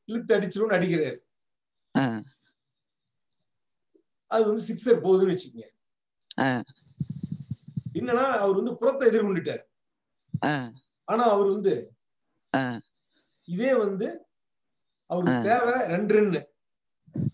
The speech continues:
Speaker 2: ஆ.
Speaker 1: இன்னும் ஒரு பால்னு வச்சுக்கோங்க.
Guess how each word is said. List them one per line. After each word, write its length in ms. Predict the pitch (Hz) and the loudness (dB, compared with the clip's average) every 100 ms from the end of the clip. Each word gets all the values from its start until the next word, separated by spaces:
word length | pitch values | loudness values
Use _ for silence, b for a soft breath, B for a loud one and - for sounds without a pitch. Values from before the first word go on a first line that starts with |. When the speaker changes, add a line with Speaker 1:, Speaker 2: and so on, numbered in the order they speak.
| - 135 | -4 -4
Speaker 2:
ஆ. 240 | 131 107 135 - _ _ B B B B B B _ _ - | -4 -6 -14 -20 _ _ B B B B B B _ _ -8
Speaker 1:
இன்னும் 200 | 220 208 | 2 4
ஒரு 140 | 196 | 4
பால்னு 300 | 170 196 202 | 6 4 4
வச்சுக்கோங்க. 400 | 180 165 131 113 | -2 -6 -12 -14